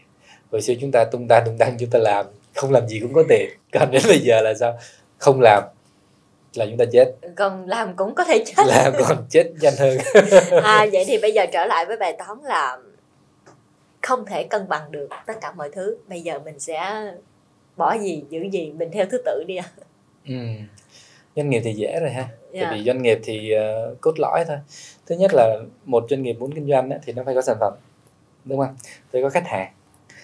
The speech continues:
Speaker 1: và có bộ máy vận hành.
Speaker 2: Dạ.
Speaker 1: Đúng chưa? Thì nếu chúng ta muốn đi nhanh á, thì bộ máy vận hành chúng ta sẽ lớn, sẽ cồng kềnh. Còn nếu mà chúng ta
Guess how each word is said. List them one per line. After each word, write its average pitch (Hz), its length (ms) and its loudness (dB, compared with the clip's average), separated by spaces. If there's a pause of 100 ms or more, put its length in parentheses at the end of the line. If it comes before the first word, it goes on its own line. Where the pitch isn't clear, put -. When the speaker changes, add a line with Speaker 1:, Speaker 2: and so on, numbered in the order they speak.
(200)
Speaker 1:
và 101 180 -2
có 131 60 0
bộ 117 180 0
máy 127 180 -4
vận 127 140 -2
hành. 107 160 -10 (600)
Speaker 2:
Dạ. 185 60 -18 (120)
Speaker 1:
Đúng 131 140 -4
chưa? 131 100 0 (460)
Thì 120 100 -6
nếu 120 140 0
chúng 156 120 -6
ta 135 100 2
muốn 123 220 -6
đi 147 120 -6
nhanh 131 240 -6
á, 147 140 -12
thì 113 80 -10
bộ - 180 -4
máy 123 140 -4
vận - 160 -6
hành 107 180 -14
chúng 127 120 -18
ta 120 100 -6
sẽ - 120 -10
lớn, 131 240 -4 (360)
sẽ - 200 -10
cồng 113 200 -2
kềnh. 101 160 -2 (540)
Còn 107 200 -2
nếu 117 100 -4
mà 147 120 -2
chúng 135 100 -16
ta 120 400 0